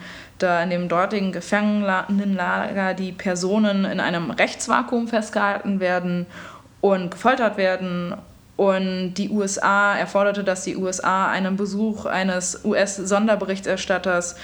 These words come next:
über Folge ohne Einschränkung zulassen sollten. Äh, das ist natürlich eine Diskussion, die im Allgemeinen viel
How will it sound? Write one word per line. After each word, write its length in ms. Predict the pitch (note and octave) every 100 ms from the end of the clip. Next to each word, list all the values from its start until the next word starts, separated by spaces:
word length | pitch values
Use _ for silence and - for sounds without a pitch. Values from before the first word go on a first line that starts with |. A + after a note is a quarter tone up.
| - -
über 220 | F#3 F3+
Folge 480 | - G3 G3 F3+ -
ohne 300 | G3 G#3+ G3+
Einschränkung 580 | D3+ F3+ - F3+ F3+ F3
zulassen 500 | - F#3+ D3+ - E3+
sollten. 460 | B2+ G#2 - G2+ E2+ - - - - - -
Äh, 60 | F3+ F3 E3
das 180 | D#3 F3
ist 100 | G3
natürlich 420 | G#3+ G3+ F#3+ F#3+
eine 160 | D#3 F#3+
Diskussion, 580 | G3 G3 G#3 F#3 F#3 F3+
die 140 | E3+
im 140 | E3
Allgemeinen 840 | A2 D#3 F#3+ F#3 F3+ F#3+ F#3+ F#3 F#3+
viel 920 | - G3 F#3 F3+ F3 E3+ E2 - -